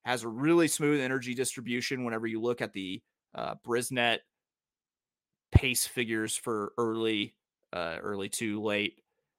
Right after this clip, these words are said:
And, uh, it makes me think that she'll be able to cruise at a higher speed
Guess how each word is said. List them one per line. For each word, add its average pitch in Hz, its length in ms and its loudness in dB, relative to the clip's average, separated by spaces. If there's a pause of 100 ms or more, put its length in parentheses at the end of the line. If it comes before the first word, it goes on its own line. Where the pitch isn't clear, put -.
(120)
And, 120 500 6
uh, 120 400 4
it 110 120 2
makes 160 240 4
me 156 80 4
think 156 180 2
that 156 100 -4
she'll 151 180 4
be 156 100 6
able 170 160 4
to - 80 0
cruise 180 360 0
at 165 100 6
a 139 80 8
higher 151 340 6
speed 151 580 0